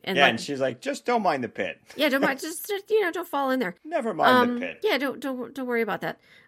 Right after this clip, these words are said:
Speaker 1: Which is kind of interesting because if Valentina had fallen into it,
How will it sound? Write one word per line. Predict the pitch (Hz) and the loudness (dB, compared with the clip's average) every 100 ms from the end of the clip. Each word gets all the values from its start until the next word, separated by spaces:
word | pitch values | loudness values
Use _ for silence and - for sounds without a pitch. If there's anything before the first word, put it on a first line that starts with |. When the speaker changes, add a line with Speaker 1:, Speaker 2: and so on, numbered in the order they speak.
| _ | _
Speaker 1:
Which | 247 | 0
is | 415 466 | 2 2
kind | 403 - | 2 2
of | |
interesting | 208 185 - 190 | 0 -4 -6 -6
because | 185 233 196 180 - _ _ _ - | -4 -4 -4 -6 -14 _ _ _ -8
if | 220 | -4
Valentina | 220 214 202 220 196 | 0 0 0 -2 -4
had | 196 | -4
fallen | 185 180 170 180 | -4 -2 0 0
into | 254 254 185 | -2 -4 -4
it, | 156 - | -4 -6